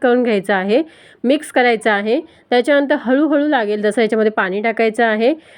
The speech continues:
आणि छान असं त्याचं बॅटर आपण व्यवस्थित तयार करून घ्यायचं आहे. कुठेही गुठळ्या राहता कामा नये, अशा पद्धतीने आपण याच्यामध्ये पाणी हळूहळू टाकायचं आणि व्यवस्थित असं बॅटर तयार करून घ्यायचं आहे. छान असं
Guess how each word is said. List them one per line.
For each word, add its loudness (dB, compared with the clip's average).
आणि 0
छान 0
असं 0
त्याचं 0
बॅटर 0
आपण 0
व्यवस्थित 0
तयार 0
करून 0
घ्यायचं 0
आहे. 0
कुठेही 2
गुठळ्या 0
राहता -2
कामा 0
नये, 2
अशा 0
पद्धतीने 0
आपण 0
याच्यामध्ये 0
पाणी 0
हळूहळू 4
टाकायचं 0
आणि 2
व्यवस्थित 0
असं 0
बॅटर -2
तयार 0
करून 0
घ्यायचं 0
आहे. 0
छान 0
असं 0